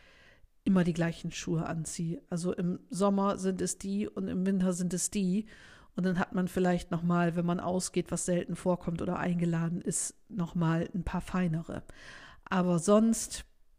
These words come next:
ist das eigentlich, ähm, immer das Gleiche im Wesentlichen. Und ich hatte zum Beispiel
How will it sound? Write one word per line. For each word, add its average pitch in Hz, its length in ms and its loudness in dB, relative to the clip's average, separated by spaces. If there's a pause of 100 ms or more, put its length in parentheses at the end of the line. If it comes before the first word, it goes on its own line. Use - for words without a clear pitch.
(240)
ist - 260 0
das - 340 0
eigentlich, 175 960 0
ähm, 165 600 0 (140)
immer 180 320 4
das 170 280 -4
Gleiche 185 460 2
im 170 220 -2
Wesentlichen. 170 840 0 (840)
Und 175 240 2
ich 180 140 -2
hatte 180 180 0
zum 175 200 -2
Beispiel 170 760 2